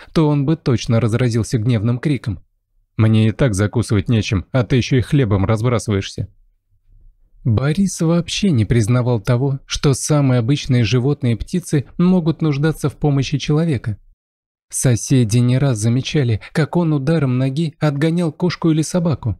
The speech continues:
если те крутились рядом и что-то у него выпрашивали. Дважды на него жаловались участковому,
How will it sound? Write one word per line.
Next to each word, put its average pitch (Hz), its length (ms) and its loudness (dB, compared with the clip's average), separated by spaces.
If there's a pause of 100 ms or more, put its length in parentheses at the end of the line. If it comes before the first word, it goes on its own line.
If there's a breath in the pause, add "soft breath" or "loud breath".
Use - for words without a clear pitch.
(160)
если 156 420 2
те 131 160 0
крутились 117 540 0
рядом 135 480 0
и 156 140 4
что-то 135 440 0
у 127 60 2
него 127 240 2
выпрашивали. 120 760 -2 (680)
Дважды 120 640 2
на 120 80 2
него 123 260 2
жаловались 123 540 -2
участковому, 107 840 -2